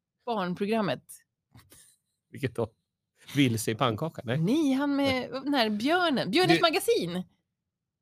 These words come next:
Speaker 2: Ja, det får man.
Speaker 1: Ja.
Speaker 2: Jag tänkte på tårtan.
Speaker 1: <laughs>
Speaker 2: Det är med Jan och så.
Speaker 1: Nej, men han låter lite som så.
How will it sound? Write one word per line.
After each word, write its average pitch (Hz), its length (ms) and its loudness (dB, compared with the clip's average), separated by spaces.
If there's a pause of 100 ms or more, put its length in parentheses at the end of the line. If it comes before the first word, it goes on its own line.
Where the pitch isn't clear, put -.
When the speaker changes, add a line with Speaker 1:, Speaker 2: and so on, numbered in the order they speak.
(160)
Speaker 2:
Ja, 180 340 6
det 220 100 6
får 98 180 -4
man. 87 120 -2
Speaker 1:
Ja. 190 120 2 (200)
Speaker 2:
Jag - 160 -2
tänkte 156 280 4
på 120 140 4
tårtan. 302 960 4 (540)
Speaker 1:
<laughs> - 720 -20
Speaker 2:
Det 147 60 -2
är 151 40 2
med 160 100 6
Jan 185 480 4
och 139 140 2
så. - 360 0 (1400)
Speaker 1:
Nej, 240 320 -2
men 269 120 0
han 311 100 0
låter 302 180 0
lite 190 200 -6
som 151 180 -6
så. 156 220 -6